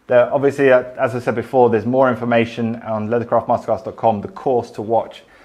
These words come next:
is the Techniques of Hand Stitching Part One, the first one I ever made. I go through this again, but in a little bit more detail with a better camera, a little bit closer.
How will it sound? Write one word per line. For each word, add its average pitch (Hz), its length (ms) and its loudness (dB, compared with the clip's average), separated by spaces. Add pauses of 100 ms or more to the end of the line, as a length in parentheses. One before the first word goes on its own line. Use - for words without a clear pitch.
(200)
is 107 160 -8
the - 100 -8
Techniques 117 420 -8
of 110 100 -16
Hand 113 240 -4
Stitching 117 420 -8
Part 113 260 -4
One, 117 300 0
the 92 60 -12
first - 380 -2
one 120 160 0
I 113 100 -2
ever 107 140 -6
made. 107 380 -2 (420)
I 107 100 -8
go 117 200 4
through 117 240 -4
this 104 360 -2
again, 107 440 -2
but 98 160 -4
in 104 120 -2
a 107 80 -2
little 110 200 -2
bit 104 160 -10
more 104 160 -6
detail 92 640 -8 (400)
with 104 100 -2
a 92 60 -4
better 107 180 2
camera, 95 560 -4 (160)
a 98 60 -12
little 95 160 -6
bit 90 160 -12
closer. 92 440 -6